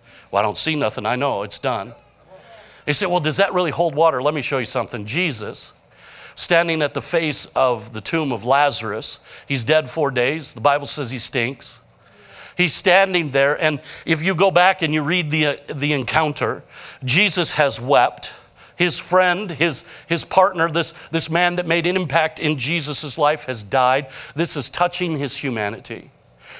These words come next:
There's all kinds of things that are going on here. And Jesus stands in front of the tomb and he says this, "Father, thank you that you've heard my prayer."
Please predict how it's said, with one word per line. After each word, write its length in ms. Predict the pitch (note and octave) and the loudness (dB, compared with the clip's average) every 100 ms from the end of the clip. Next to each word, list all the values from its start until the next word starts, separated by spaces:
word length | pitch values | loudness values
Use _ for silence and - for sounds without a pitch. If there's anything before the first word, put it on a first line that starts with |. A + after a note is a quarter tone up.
| - | -2
There's 160 | E3 | 4
all 180 | F3 F3 | 4 4
kinds 400 | E3+ F#3 F3+ C#3+ | 4 2 2 -2
of 80 | D3 | -4
things 360 | - E3 E3 B2+ | -2 0 0 -2
that 120 | C#3+ | -2
are 60 | |
going 340 | B2+ C#3 C#3+ C#3+ | 0 0 0 0
on 220 | B2+ A2 | 0 -2
here. 240 | G#2 A2 - - - - | -6 -8 -10 -16 -8 -2
And 140 | D3 | 0
Jesus 420 | C3 G#3 G3+ E3+ | 2 2 2 0
stands 480 | - - F#3 G#3+ F3+ | 0 0 2 2 0
in 100 | F3 | -2
front 260 | - F3 F#3+ | 0 0 0
of 100 | D#3+ | -2
the 80 | E3+ | -4
tomb 380 | - D3+ D3+ D3 | 0 0 0 -2
and 120 | C#3 | -2
he 100 | B2 | -2
says 400 | - E3 D3+ A#2 | 0 0 0 -2
this, 500 | C3+ A#2 F2+ - - _ _ _ - - - | 0 0 -2 -10 -12 _ _ _ -20 -20 -18
"Father, 640 | - E3 D#3+ D#3+ F3+ G3 - _ _ _ | 0 4 4 4 -2 -6 -12 _ _ _
thank 560 | - - G3 E3+ C3 - | -18 0 2 2 -2 -8
you 240 | G2 G#2+ - _ | -8 -10 -18 _
that 160 | A2 B2 | -6 -4
you've 180 | A2+ G#2 | -4 -4
heard 240 | B2+ A#2 | -4 -2
my 160 | A2 A2 | -2 -4
prayer." 400 | - A2 G2+ | -4 -8 -8